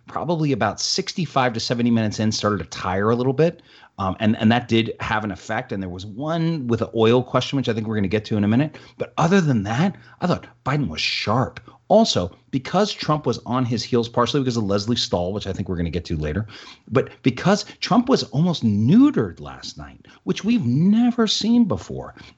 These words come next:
In a way, had he come out with that performance on the first debate, I think he would be in a much better position than he is now, 'cause it was a safe performance. He didn't make as many mistakes nearly as he did in the first debate, but I don't think that's what was called for here.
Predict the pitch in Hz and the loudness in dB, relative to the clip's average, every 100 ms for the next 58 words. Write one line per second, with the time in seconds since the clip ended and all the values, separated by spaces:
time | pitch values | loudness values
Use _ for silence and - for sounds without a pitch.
0 | - 190 214 165 170 127 85 127 113 240 | 4 6 6 6 4 2 0 -4 -2 -2
1 | 254 - 196 127 107 - 104 80 76 107 | -2 -2 0 2 0 -2 -2 -2 -4 -2
2 | 139 196 _ _ _ _ - 135 - 127 | -2 -6 _ _ _ _ -4 -2 0 -2
3 | 90 76 - 98 87 - 95 101 135 147 | -2 -6 -8 -6 -6 -2 -2 0 0 0
4 | 170 - _ _ _ _ _ _ _ _ | 0 -6 _ _ _ _ _ _ _ _
5 | 117 113 117 101 110 95 82 90 80 87 | 0 0 0 -2 -2 -2 -2 -2 0 2
6 | 90 98 95 85 78 85 85 80 78 76 | 2 2 0 -6 -6 -8 -8 -6 -6 -6
7 | 76 71 - 80 82 - - - 123 127 | -6 -6 -4 -4 -4 -10 -16 0 2 2
8 | 113 - - 143 135 - 87 76 67 - | 0 0 2 2 0 -6 -8 -8 -14 -16
9 | - _ 127 135 135 110 120 131 - 117 | -20 _ 0 2 2 4 4 4 -2 -6
10 | 101 101 107 95 82 - 113 104 - 98 | -4 -2 0 -2 -4 -4 -2 -2 0 6
11 | 120 156 110 76 - 85 87 76 82 110 | 6 6 0 -8 -10 -6 -6 -6 -4 -2
12 | 113 - 73 - - - - 98 87 120 | -2 -6 -10 -12 -20 -10 0 0 2 0
13 | 131 127 117 - - 139 - 196 240 - | 0 -2 -2 -4 -2 -2 0 -2 -2 -6
14 | 90 76 - | -8 -8 -14